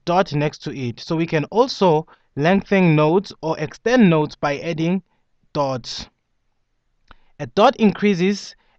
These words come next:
a note by half of its value. So a dot is different from a tie. A dot increases a note by half of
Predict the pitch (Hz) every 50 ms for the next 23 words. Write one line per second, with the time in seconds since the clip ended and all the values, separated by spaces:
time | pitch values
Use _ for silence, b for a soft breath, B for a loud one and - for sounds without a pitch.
0 | _ 151 147 147 143 151 165 180 175 - - 151 143 135 117 - - 208 226 233
1 | - - - 175 185 175 - _ - 175 - - 131 120 139 135 131 123 120 117
2 | 113 110 - _ _ _ _ _ _ _ _ _ - 185 170 156 123 - 170 185
3 | 233 214 190 175 123 - 147 170 180 175 - 165 165 175 170 - 156 151 156 170
4 | 185 196 - - 151 165 180 185 175 - 139 165 156 147 135 123 113 110 - _
5 | _ _ _ _ _ _ - 131 131 120 - 165 175 208 202 185 185 160 - -
6 | 190 196 175 165 180 196 190 - - - - _ - 156 147 143 139 147 156 156
7 | 156 156 - - - 151 139 139 135 123 117 143 156 156 160 147 _ _ _ -
8 | 147 147 139